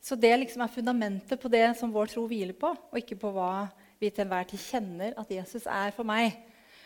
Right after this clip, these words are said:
Nå kjenner jeg at Jesus er sånn, eller kanskje nå kjenner jeg at han ikke er sånn. Men at vi kan hvile i det Jesus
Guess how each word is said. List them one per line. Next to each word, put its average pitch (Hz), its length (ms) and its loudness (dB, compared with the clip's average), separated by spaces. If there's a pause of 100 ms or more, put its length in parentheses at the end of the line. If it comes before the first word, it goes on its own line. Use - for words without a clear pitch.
(140)
Nå 247 140 2
kjenner 208 480 -4
jeg 196 240 2
at 196 100 -6
Jesus 196 320 -6
er 208 120 -2
sånn, 233 180 -2 (100)
eller 220 240 2
kanskje 220 240 -4
nå 196 80 -6
kjenner 208 240 -4
jeg 220 60 0
at 226 100 -2
han 233 140 -6
ikke 190 240 -6
er 185 100 -6
sånn. 247 200 -6 (600)
Men 247 160 2
at 254 140 2
vi 247 100 0
kan 262 200 0
hvile 220 480 0 (280)
i 226 400 -6
det 208 200 2 (100)
Jesus 190 400 -8